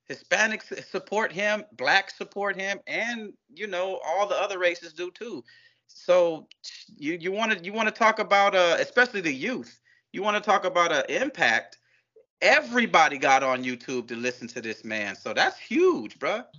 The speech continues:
That's huge. That's a dip. That can't just be blacks and Hispanics going on there and, and looking, giving the numbers. You know, that, that had to be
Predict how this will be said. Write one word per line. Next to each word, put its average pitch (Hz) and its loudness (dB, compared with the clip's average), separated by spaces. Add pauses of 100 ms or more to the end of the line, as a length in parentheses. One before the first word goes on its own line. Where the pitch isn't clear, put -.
That's 254 2
huge. 240 -4
That's 240 4
a 220 -2
dip. 208 0 (220)
That 185 4
can't 262 0
just 202 0
be 196 -2
blacks 175 2
and 147 -6
Hispanics 156 -2
going 139 -6
on 127 -2
there 127 -2
and, 113 -4
and 123 -12
looking, 117 -8
giving 135 -6
the 117 -10
numbers. 120 -10 (320)
You 156 -4
know, 123 -2
that, 147 2
that 196 4
had 170 0
to 143 -10
be 131 -8